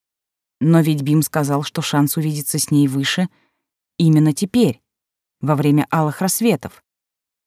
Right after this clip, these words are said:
А в последующие дни будут тренировки, подготовка к рейдам, и не факт, что удастся снова выбраться в город. На Гвиану надеяться нечего, она переводить мне ничего не будет.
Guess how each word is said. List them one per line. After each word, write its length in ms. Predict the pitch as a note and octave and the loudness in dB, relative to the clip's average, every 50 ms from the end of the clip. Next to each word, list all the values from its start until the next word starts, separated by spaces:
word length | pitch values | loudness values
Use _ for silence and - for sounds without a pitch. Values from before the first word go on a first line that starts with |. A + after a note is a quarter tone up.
| _ _ _ _ _ | _ _ _ _ _
А 100 | - - | -8 -6
в 80 | F3 - | -6 -4
последующие 720 | - A#3 A3+ - - G#3+ G3+ G#3+ G#3+ - - - G3 F#3+ | -4 -4 -4 -2 -2 -2 0 0 0 -2 -2 -2 -2 -2
дни 200 | E3+ D3+ E3+ F#3 | 0 0 0 0
будут 260 | F#3+ F3 F#3+ F#3+ F#3 - | 0 0 -2 -4 -4 -4
тренировки, 640 | - E3 E3+ E3 D3+ C#3+ C#3 E3 D#3+ - - E3+ - _ _ _ _ _ | -4 -2 0 0 0 0 0 -2 -4 -4 -6 -6 -6 _ _ _ _ _
подготовка 560 | - - C#3+ - F3 E3 - G#3+ - - F3 D3+ | -10 -6 -2 -2 0 2 0 0 -2 -2 -6 -6
к 120 | - - | -6 -4
рейдам, 460 | - D#3+ D#3+ F3 F#3 E3+ F3+ F3+ E3 - _ _ _ _ _ _ _ _ _ - | -4 -2 0 0 0 0 0 -2 -2 -4 _ _ _ _ _ _ _ _ _ -4
и 80 | D#3+ D#3+ | 0 0
не 140 | D#3+ E3 | 0 0
факт, 340 | D#3 - - B3+ G#3+ - - | 0 0 0 -2 0 -2 -6
что 240 | - - - E3 D3+ | -8 -6 -4 -4 -4
удастся 400 | D3+ D#3 D#3+ C#3 C3 - - D#3 | -2 -2 -2 -2 -4 -4 -6 -6
снова 260 | - - F3+ C#3+ C3+ | -4 -4 -4 -2 -2
выбраться 420 | C#3 D3 D#3 C3+ C3+ B2 - - E3 | -4 -4 -4 -4 -6 -6 -6 -8 -8
в 60 | D#3 | -6
город. 380 | D#3+ F3 E3 B2+ A2+ - - _ _ _ _ _ _ _ _ _ _ _ _ _ _ _ _ _ _ _ _ | -4 -4 -4 -4 -6 -10 -16 _ _ _ _ _ _ _ _ _ _ _ _ _ _ _ _ _ _ _ _
На 140 | - D3+ D3+ | 0 0 2
Гвиану 420 | C#3 D3+ C#3+ D3 D3 D3 D3+ D#3 | 2 2 2 2 4 4 4 2
надеяться 480 | D#3 D#3 D3+ D3+ D#3 D#3 D#3 D3+ - F3 | 2 2 0 0 -2 -2 -2 -2 -2 0
нечего, 460 | F3+ G#3 G#3+ F3+ - - C#3 C#3 C3+ | 0 2 0 0 -2 -4 -4 -2 0
она 180 | C#3 C#3+ C#3+ C3+ | 0 0 0 -2
переводить 560 | - - D#3 D3+ D3+ D3+ D3+ D3 D#3+ - - | -4 -6 -6 -4 -4 -4 -4 -6 -6 -4 -2
мне 160 | E3 D#3+ D#3+ | 0 0 0
ничего 240 | D#3+ - - D#3+ E3 | 0 -2 -2 -2 0
не 120 | E3+ F3+ | 0 0
будет. 380 | F3 F3+ F#3 D#3 B2+ A#2 - | 0 -2 -4 -4 -4 -6 -12